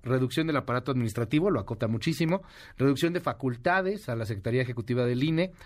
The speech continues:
reducción de trescientas oficinas, eh, a doscientas sesenta y cuatro, el voto electrónico de mexicanos en el extranjero,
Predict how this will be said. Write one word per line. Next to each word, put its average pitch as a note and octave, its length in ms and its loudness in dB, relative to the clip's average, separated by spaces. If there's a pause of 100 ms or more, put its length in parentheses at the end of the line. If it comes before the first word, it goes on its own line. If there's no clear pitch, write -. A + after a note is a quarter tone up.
(260)
reducción D3 380 2
de F3 80 0
trescientas D#3+ 600 0
oficinas, D#3 840 0
eh, A2+ 260 2
a G#2+ 140 2
doscientas B2+ 360 -2
sesenta A#2 360 -4
y - 20 0
cuatro, E3 480 0
el B2+ 100 0
voto C3+ 220 0
electrónico B2+ 480 2
de G#2+ 60 0
mexicanos A2 340 -2
en A#2 120 -2
el A#2 40 -2
extranjero, F3 540 0